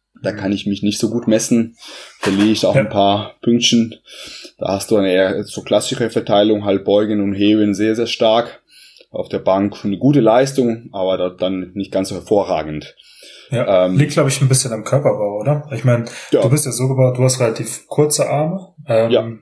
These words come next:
Speaker 2: und bei mir ist es so, ich bin so ein bisschen wie so ein Orang-Utan gebaut. Ich hab sehr, sehr lange Arme.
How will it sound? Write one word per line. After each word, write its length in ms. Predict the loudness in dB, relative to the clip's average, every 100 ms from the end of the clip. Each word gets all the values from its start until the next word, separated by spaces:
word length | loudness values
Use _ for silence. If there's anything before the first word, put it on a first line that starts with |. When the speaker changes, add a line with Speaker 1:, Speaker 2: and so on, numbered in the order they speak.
| -10
Speaker 2:
und 260 | -8 -6
bei 120 | 0 2
mir 100 | 2
ist 140 | 0
es 100 | 0
so, 120 | -2
ich 120 | -4 -2
bin 120 | -4
so 80 | -2
ein 80 |
bisschen 200 | 0 0
wie 60 | 0
so 120 | -2
ein 60 | 0
Orang-Utan 600 | 0 0 2 2 2 0
gebaut. 320 | -2 0 0
Ich 100 | -2
hab 80 | -4
sehr, 160 | -2
sehr 140 | 0 2
lange 240 | 2 2
Arme. 480 | 2 0 2 0 -2